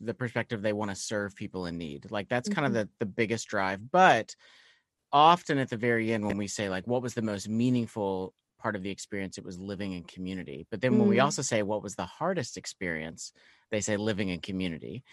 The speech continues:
Speaker 2: Mm-hmm.
Speaker 1: And, uh, and that shouldn't be surprising. Like, all of life is about relationships. Like, that's,
Speaker 2: Mm-hmm.
Speaker 1: you know, when Jesus talks about love God, love other people as you love yourself, like, that's relationships. And,
Speaker 2: Right.
Speaker 1: uh, so, um, so we see,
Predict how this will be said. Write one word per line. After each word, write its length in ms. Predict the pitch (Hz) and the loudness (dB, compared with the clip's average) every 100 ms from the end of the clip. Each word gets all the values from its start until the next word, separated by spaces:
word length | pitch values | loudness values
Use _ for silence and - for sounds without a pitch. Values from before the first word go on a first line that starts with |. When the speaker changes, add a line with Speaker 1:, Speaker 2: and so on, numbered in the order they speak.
| - | -6
Speaker 2:
Mm-hmm. 220 | 202 202 | -4 -2
Speaker 1:
And, 600 | 175 135 131 127 127 123 123 | 2 4 6 6 4 4 4
uh, 300 | 113 113 113 | 4 2 0
and 120 | 156 160 | 4 4
that 120 | - | 4
shouldn't 220 | 240 254 | 4 4
be 80 | 233 | 4
surprising. 640 | 208 160 117 117 147 185 | 0 2 4 4 2 0
Like, 360 | 143 110 104 - - - | 2 0 0 -6 -10 -4
all 200 | 110 120 | 0 0
of 120 | 113 | 0
life 300 | 104 117 - | -2 -2 -6
is 280 | - 101 107 | -8 -6 -4
about 360 | 107 92 98 92 | -4 -2 -4 -6
relationships. 880 | 95 87 92 131 127 165 175 - - | -6 -6 -6 -8 -6 -6 -6 -10 -6
Like, 160 | 90 - | -8 -6
that's, 420 | 98 101 202 202 - | -8 -6 -8 -12 -14
Speaker 2:
Mm-hmm. 160 | - | -10
Speaker 1:
you 60 | 104 | -6
know, 220 | 92 95 | -4 -4
when 320 | 95 92 107 _ _ _ _ | -6 -6 -8 _ _ _ _
Jesus 260 | 104 95 - | -8 -6 -6
talks 240 | 95 - | -8 -6
about 160 | 87 82 | -6 -6
love 180 | 95 | -8
God, 300 | - 90 98 | -4 -2 -2
love 160 | 101 90 | -4 -6
other 140 | 92 | -8
people 240 | 90 101 95 | -8 -10 -10
as 100 | 87 | -8
you 80 | 90 | -8
love 140 | 85 | -8
yourself, 320 | 90 127 127 | -6 -6 -4
like, 140 | 87 - _ _ - | -10 -10 _ _ -10
that's 220 | 76 - | -10 -4
relationships. 800 | 117 175 175 98 98 76 - - - | 0 0 -2 -6 -6 -6 -8 -16 -8
And, 320 | 113 110 185 | -4 -2 -2
Speaker 2:
Right. 60 | 104 | -2
Speaker 1:
uh, 260 | 98 98 107 - - - - - | -2 -4 -6 -14 -18 -16 -16 -14
so, 640 | - - 151 143 143 143 - | -6 6 10 12 10 6 4
um, 320 | 135 131 131 135 | 2 4 4 0
so 160 | 156 | 0
we 200 | 147 208 | 2 2
see, 580 | 247 262 202 160 143 135 | 2 0 2 4 2 0